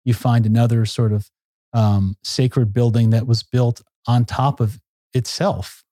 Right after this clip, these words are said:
on top of something else throughout history. So, you know, he started to ask himself, like, "What, what is it about the land? What is it about these sacred sites that people have been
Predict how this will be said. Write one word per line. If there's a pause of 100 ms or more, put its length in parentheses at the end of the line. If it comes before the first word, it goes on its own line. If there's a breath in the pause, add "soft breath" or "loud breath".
on
top
of
something
else (340)
throughout
history. (420)
So,
you
know,
he
started
to
ask (160)
himself,
like, (380)
"What,
what
is
it
about (180)
the
land?
What
is
it
about
these
sacred
sites (1080)
that
people
have
been